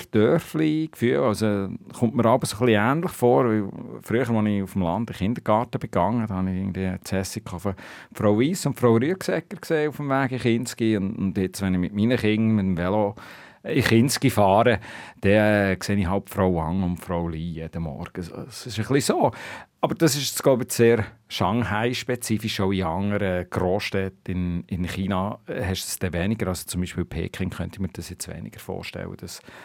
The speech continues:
Quartier-Flair hast. Ich weiss nicht, wie sieht das bei dir aus? Ihr habt ja auch natürlich, die Europäer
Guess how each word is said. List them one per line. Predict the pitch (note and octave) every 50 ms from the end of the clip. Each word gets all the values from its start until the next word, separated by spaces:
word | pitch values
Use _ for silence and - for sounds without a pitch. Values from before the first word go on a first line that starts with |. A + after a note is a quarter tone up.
| - - _
Quartier-Flair | - - A#2+ G#2+ A2 A2+ A2+ G#2+ A2+ A2+ A2+ - - G#2 G2 G2+ A2 G2+
hast. | F#2+ F#2 E2+ - -
Ich | G#2+
weiss | A2+ A2 G#2 -
nicht, | C3 C#3 D3 B2+ - - - - - - - _ _ _ -
wie | - A2+
sieht | - C3 B2+ C3 B2+
das | - B2 - - - - - _ _ -
bei | C#3 B2+
dir | A2+ A#2+ A2+ A#2 D3+ F#3+ C4
aus? | E4 - - -
Ihr | A#2 - - - - - C3 A#2 F2+
habt | F#2+ G2+ G#2 G#2 -
ja | G#2+ G2 F#2+
auch | G2+ A2+ B2 B2+
natürlich, | B2+ B2 - C3 B2+ A#2 -
die | - A2
Europäer | G2+ G2+ G2+ - - G2 G2 G2+